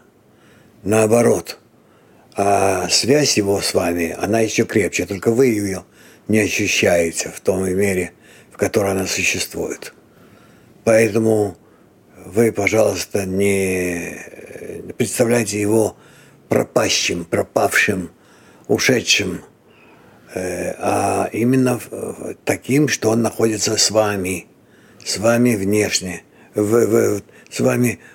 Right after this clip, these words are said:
внутренне, душевно, духовно. И так вы должны к нему относиться.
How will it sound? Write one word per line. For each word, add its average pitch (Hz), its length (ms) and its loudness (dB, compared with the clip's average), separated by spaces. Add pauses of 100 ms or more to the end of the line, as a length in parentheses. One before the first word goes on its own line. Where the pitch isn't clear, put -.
(120)
внутренне, 104 800 0 (360)
душевно, 95 600 -2
духовно. 95 680 -2 (960)
И 107 600 -2
так 131 180 0
вы 123 80 2
должны 107 300 -2
к - 60 -10
нему 107 220 -2
относиться. 101 680 -8